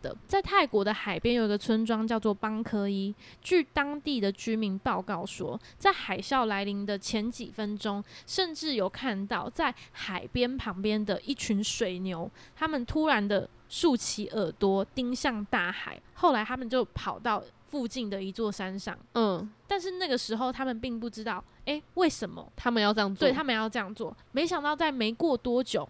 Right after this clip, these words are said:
Speaker 1: 就发生了大海啸，其中呢有一个曾经任职于联合国国际减灾署的一个研究员，他叫做纳夫连纳，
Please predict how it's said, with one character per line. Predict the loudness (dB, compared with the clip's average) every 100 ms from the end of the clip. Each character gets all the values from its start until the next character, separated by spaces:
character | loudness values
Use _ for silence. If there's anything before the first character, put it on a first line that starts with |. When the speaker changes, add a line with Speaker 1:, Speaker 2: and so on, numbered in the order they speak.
| -2
Speaker 1:
就 | -2
发 | 0 0 -2
生 | -2 -4 -2
了 | -4 -2
大 | 2 2
海 | 0 -8
啸， | -8 -8 -8 -8
其 | -6 -2 -2
中 | 0 0 2
呢 | 0
有 | 2 4 2
一 |
个 | 4 4 4
曾 | 4 2 2
经 | 0 -2 0
任 | 2 2 0
职 | -2 0
于 | 0 2 2
联 | 2 2 4
合 | 2 2
国 | 4 2
国 | 4 4 2
际 | 2 -2
减 | 0 -2 -2
灾 | 0 2 2 0
署 | -4 -6 -4 -6 -4
的 | -4 -4
一 | -4
个 | 0 2 2 -2 -16 0
研 | 2 2
究 | 4 4 4
员， | 2 -2 -2
他 | -4 -2
叫 | 0 -2
做 | 0 -2 0
纳 | 2 0
夫 | -2 -4
连 | -2 0 -2
纳， | -4